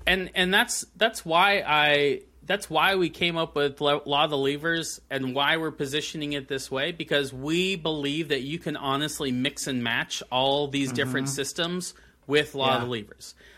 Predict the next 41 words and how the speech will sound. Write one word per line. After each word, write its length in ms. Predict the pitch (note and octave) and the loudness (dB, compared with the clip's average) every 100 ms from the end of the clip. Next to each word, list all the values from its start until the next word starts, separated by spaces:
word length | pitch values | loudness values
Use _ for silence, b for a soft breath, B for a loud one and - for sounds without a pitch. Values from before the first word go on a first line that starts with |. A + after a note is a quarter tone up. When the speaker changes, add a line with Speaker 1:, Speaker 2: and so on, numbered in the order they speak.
| B | B
Speaker 1:
I, 120 | C#3 - | -2 2
I 80 | C#3+ | 2
Speaker 2:
Yep. 80 | C#3+ | 6
Speaker 1:
wrote 240 | D3 F3 | 6 4
on 80 | F#3 | 4
my 120 | F3 | 4
LinkedIn, 340 | E3 D#3+ E3 | 4 2 0
like, 200 | C#3 B2+ - | 0 -2 -2
"I'm 220 | C#3+ D3 | -2 0
not 240 | C#3 F3+ - | 0 0 -2
trying 240 | - F3 | 0 0
to 60 | D3+ | 0
compete 380 | C#3 A#2+ D#3 F3 | -4 -6 -4 -6
with 140 | B2 | -4
anyone. 400 | A#2+ A2+ A2 G#2+ - | -6 -6 -8 -10 -4
I'm 160 | C#3 D3 | -2 0
not 220 | E3 - | -2 -2
pushing 300 | F3+ F3 C#3+ | -4 -4 -2
any 80 | B2+ | 0
Speaker 2:
Right. 100 | D#3+ | 0
Speaker 1:
of 60 | D#3+ | -2
these 200 | D3+ D3+ | -4 -2
other 140 | D3 | -2
guys 280 | C#3 C3+ A#2 | 2 0 2
out. 400 | A#2 D#3+ A3+ - b b b b - | 0 2 0 -2 b b b b 0
I'm 200 | E3+ G#3+ | 0 2
just 180 | A#3 | -2
trying 360 | - G3 F3+ F#3 | -2 2 2 2
to 60 | D3+ | 0
help 280 | E3+ E3+ | 0 -2
clarify 640 | - D3 D3 E3+ - D3+ D3+ | -4 -2 0 -2 0 2 2
and 220 | C3 B2+ | 2 0
make 220 | C#3+ C#3+ | -2 -4
sense 440 | - C3 C#3 D3 - | -6 -2 -2 -4 -6
of, 240 | C#3 B2+ | -6 -4
like, 240 | C3+ C3 B2+ - | 2 2 0 -10
why 320 | B2 A#2+ C#3+ G3 | -8 0 2 2
you 240 | F#3+ C#3+ | 0 -2
need 240 | B2+ B2 A#2 | -2 -4 -4
these 240 | A#2+ A#2 | -8 -6
things, 440 | - A2+ A2 B2+ | -4 -4 -4 -10